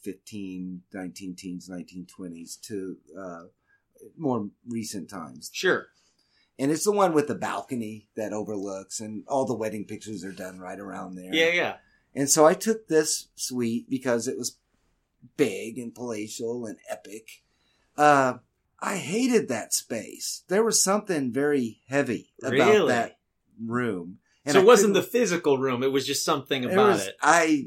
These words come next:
Speaker 1: I could not stand being in there. And I kept saying, "What is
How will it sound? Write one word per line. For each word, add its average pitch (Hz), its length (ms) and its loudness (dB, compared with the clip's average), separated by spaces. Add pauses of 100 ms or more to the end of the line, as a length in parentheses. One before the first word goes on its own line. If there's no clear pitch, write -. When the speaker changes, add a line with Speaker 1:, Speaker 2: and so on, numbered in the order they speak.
Speaker 1:
I 135 260 2
could 135 300 -4
not 120 280 -2
stand 120 460 -4
being 117 280 -4
in 147 220 -6
there. 123 340 -8 (140)
And 139 240 -2
I 139 100 0
kept 160 380 -8
saying, 131 400 -6
"What 214 180 -6
is 202 160 -8